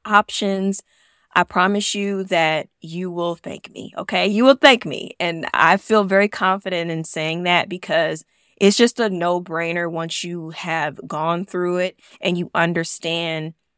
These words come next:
just how easy it can be. I've said this before, but you know how everyone talks about soft life and all of those different things.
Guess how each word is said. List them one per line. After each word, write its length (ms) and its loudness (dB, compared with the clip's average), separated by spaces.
just 280 0
how 300 2
easy 640 -4
it 240 -6
can 300 -12
be. 520 -10
I've 200 0
said 180 -2
this 120 -6
before, 420 -6
but 240 -4
you 120 -4
know 140 -2
how 240 -2
everyone 380 -4
talks 240 -6
about 200 -4
soft 360 -4
life 260 -6
and 100 -10
all 200 -4
of 100 -8
those 240 -6
different 400 -14
things. 600 -10